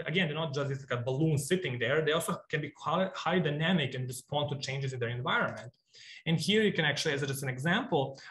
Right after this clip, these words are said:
I'm showing you the change in the vacuum morphology in the gu-, uh, Arabidopsis guard cells. So the guard cells actually are these two cell, uh, cells which form a pore, which allows a gas exchange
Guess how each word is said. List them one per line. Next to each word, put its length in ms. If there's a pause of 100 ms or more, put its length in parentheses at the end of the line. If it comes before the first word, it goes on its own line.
I'm 120
showing 340
you 100
the 120
change 340
in 60
the 80
vacuum 320
morphology 560
in 80
the 80
gu-, 120
uh, 380
Arabidopsis 580
guard 300
cells. 480 (300)
So 100
the 80
guard 240
cells 300
actually 360
are 60
these 240
two 140
cell, 680
uh, 220
cells 420
which 140
form 280
a 80 (300)
pore, 420 (200)
which 160
allows 400
a 60
gas 400
exchange 680